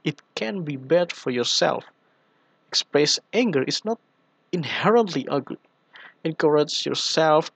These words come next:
to do something which can make you productive. It's really good. And for the last, practice it.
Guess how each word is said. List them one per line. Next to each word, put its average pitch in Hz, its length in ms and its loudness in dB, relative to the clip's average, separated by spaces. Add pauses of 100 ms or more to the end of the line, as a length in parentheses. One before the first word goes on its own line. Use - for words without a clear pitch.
to 135 140 -4
do 127 340 0
something 135 400 -2
which 135 280 -2
can 123 340 -4
make 123 240 -8
you 117 180 -8 (140)
productive. 180 680 -2 (1800)
It's - 340 -4 (280)
really 208 220 6
good. 143 340 2 (1700)
And 156 420 0
for 139 160 -4
the 127 80 -2
last, 220 540 -2 (2500)
practice 202 460 2
it. - 120 -10